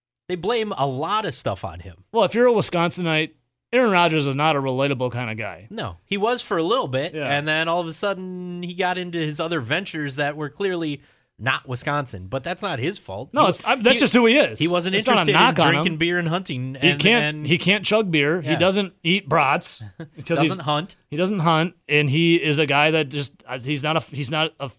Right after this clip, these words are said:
Speaker 2: doesn't have the Midwest family
Speaker 1: Right.
Speaker 2: value traditions.
Speaker 1: Off the
Speaker 2: He doesn't
Speaker 1: field.
Speaker 2: talk to his family. Like, he's not
Speaker 1: Yeah.
Speaker 2: a relatable
Speaker 1: Off the
Speaker 2: guy.
Speaker 1: field, he is the polar opposite of Brett Favre.
Speaker 2: Yeah, and that's not a knock on Rodgers. This is who he is.
Speaker 1: It's, yeah, it's just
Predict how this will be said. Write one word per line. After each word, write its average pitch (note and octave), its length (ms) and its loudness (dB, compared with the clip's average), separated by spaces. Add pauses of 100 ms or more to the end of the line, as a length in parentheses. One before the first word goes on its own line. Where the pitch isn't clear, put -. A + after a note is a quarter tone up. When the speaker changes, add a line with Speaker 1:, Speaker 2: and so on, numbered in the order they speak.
(140)
Speaker 2:
doesn't D3 240 0
have D3 140 0
the C#3 60 -4
Midwest D3+ 380 0
family D#3 300 0
Speaker 1:
Right. C3+ 60 -2
Speaker 2:
value D#3 240 2
traditions. D3+ 520 -4
Speaker 1:
Off D3+ 360 -2
the G3+ 100 -14
Speaker 2:
He E3+ 80 -2
doesn't G#3+ 140 4
Speaker 1:
field. G#3+ 80 6
Speaker 2:
talk G#3 80 4
to G3+ 40 -2
his F#3+ 80 -2
family. G3+ 300 2
Like, D#3 100 2
he's E3 140 0
not G#3+ 180 2
Speaker 1:
Yeah. F#3+ 60 4
Speaker 2:
a - 20 -2
relatable F3+ 280 0 (160)
Speaker 1:
Off C#3+ 60 -4
the D3 80 0
Speaker 2:
guy. G#2+ 120 -4
Speaker 1:
field, A3+ 400 -6 (260)
he E3+ 320 -6
is D3+ 180 -6
the C#3 160 -4
polar D3+ 340 -4
opposite A#2+ 380 -4
of F#2+ 60 -12
Brett F#2+ 200 -10
Favre. - 140 -20 (380)
Speaker 2:
Yeah, D3 200 -2 (420)
and A#3 180 -2
that's C4 200 2
not A3 180 4
a E3 60 0
knock F#3 240 2
on D#3 100 -2
Rodgers. F3 320 0
This D3+ 120 -8
is A#2+ 100 -6
who E3 100 -2
he F3 80 0
is. G2+ 260 0
Speaker 1:
It's, - 200 -16
yeah, G3 160 -2
it's G#2 180 -14
just D3+ 240 -6